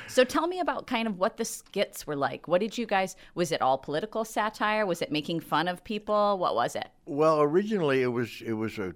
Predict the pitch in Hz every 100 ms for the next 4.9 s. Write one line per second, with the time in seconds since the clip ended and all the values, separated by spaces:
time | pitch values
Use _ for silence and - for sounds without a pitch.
0 | - 104 127 131 107 90 90 90 104 113
1 | - - - - - _ _ - 78 78
2 | 73 69 67 - 120 123 82 78 82 82
3 | 80 80 87 87 - 82 76 - 85 90
4 | 85 78 82 82 85 80 71 71 69